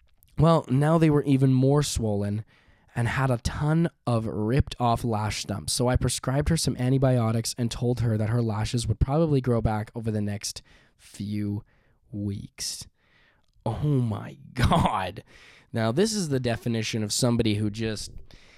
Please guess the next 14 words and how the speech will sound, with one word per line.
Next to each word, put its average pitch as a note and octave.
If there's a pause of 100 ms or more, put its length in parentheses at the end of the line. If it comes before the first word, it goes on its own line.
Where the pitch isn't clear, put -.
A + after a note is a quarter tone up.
(220)
gets D3
down D3+
and C3+
dirty D3
and A2
does C3
it G#3
themselves. - (460)
This G#3
person G#3+
makes G3
no G#3
excuses, A3
okay? G3+